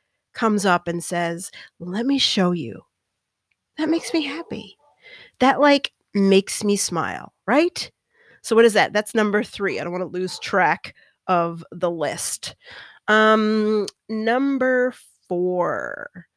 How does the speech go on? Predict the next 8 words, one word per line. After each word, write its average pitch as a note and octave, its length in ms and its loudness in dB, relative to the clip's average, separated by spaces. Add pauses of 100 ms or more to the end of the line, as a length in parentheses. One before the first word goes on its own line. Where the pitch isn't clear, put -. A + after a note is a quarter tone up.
(560)
when A3+ 180 2
you G#3+ 300 0
order C4 420 4
something, A3 840 2
a F3+ 60 -4
piece - 300 -4
of A#3+ 160 -2
clothing A#3 760 -2